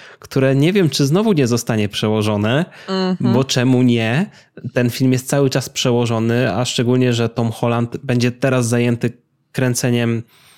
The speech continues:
Speaker 1: nie, właściwie to jestem ciekawy, co najpierw nakręcą. Czy nakręcą Uncharted, czy nakręcą, e, Spidermana. Spiderman wyjdzie później, po Uncharted, cztery miesiące później, czy pięć.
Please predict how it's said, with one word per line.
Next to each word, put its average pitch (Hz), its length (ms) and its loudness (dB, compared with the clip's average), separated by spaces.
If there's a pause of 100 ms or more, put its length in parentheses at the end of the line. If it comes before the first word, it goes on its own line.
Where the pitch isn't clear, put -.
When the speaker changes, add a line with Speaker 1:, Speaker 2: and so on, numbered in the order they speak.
(160)
Speaker 1:
nie, 123 180 0
właściwie 117 380 -2
to 123 380 0 (400)
jestem 135 280 0
ciekawy, 143 260 0
co 147 180 0
najpierw 139 400 0
nakręcą. 104 580 -2
Czy 107 160 -4
nakręcą 113 440 -2 (120)
Uncharted, 123 560 -2 (220)
czy - 140 -4
nakręcą, 127 640 0 (400)
e, 120 320 0
Spidermana. 127 840 0
Spiderman 123 720 0
wyjdzie 123 280 0
później, 113 480 0
po 127 120 -4
Uncharted, 123 680 -4
cztery 113 300 -4
miesiące 117 440 -4 (380)
później, 101 720 -2
czy - 160 -8
pięć. 107 400 -6